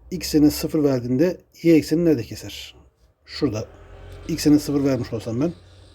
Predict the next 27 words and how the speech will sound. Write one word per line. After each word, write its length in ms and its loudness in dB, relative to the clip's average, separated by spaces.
x 240 -4
eşittir 360 -6
sıfır 520 -6
diyeyim 420 0
ise 380 -2
ne 60 2
olur? 340 0
F 220 4
mutlak 360 0
içinde 460 2
eksi 340 -8
bir 420 -2
artı 320 0
iki 160 -4
yapacak. 400 -2
F 240 2
eksi 240 0
bir 80 4
demek 280 2
mutlağı 380 2
bir 100 4
yapar. 280 0
F 280 -2
bir 300 -2
artı 320 -2
iki 160 -6
olur. 300 -4